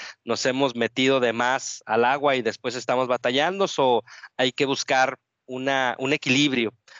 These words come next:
hay que buscar un equilibrio en los diferentes factores. Tú mencionabas algo muy cierto, Rodo, co-, coincido totalmente contigo, hay que buscar el punto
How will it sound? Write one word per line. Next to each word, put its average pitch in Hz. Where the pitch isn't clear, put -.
hay 127
que 139
buscar 135
un 139
equilibrio 131
en 120
los 117
diferentes 120
factores. 135
Tú 135
mencionabas 127
algo 131
muy 127
cierto, 131
Rodo, 127
co-, -
coincido 120
totalmente 123
contigo, 123
hay 117
que 135
buscar 131
el 127
punto 127